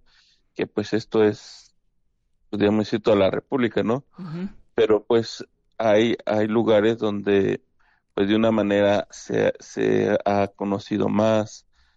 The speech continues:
Speaker 1: el trabajo que, que la Iglesia ha realizado para,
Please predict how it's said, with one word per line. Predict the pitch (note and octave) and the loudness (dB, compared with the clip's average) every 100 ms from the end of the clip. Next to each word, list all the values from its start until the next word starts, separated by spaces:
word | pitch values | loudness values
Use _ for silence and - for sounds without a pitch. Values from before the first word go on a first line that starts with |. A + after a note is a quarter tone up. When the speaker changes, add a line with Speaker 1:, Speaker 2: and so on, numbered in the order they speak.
| _ | _
Speaker 1:
el | - F#2+ F#2 | -6 -4 -4
trabajo | - F#2 F#2 F#2+ G2+ G#2 | -2 0 2 2 0 -8
que, | - G#2+ G#2+ G2 - | -6 -4 -2 -2 -6
que | - | -10
la | G#2+ | -4
Iglesia | G2+ F#2 G2 - G#2 | -4 0 -2 0 -2
ha | G2 | -2
realizado | G2+ G2+ - G2+ G2 G2 | -2 -4 -2 0 0 -2
para, | G#2+ G#2 - | -4 -4 -4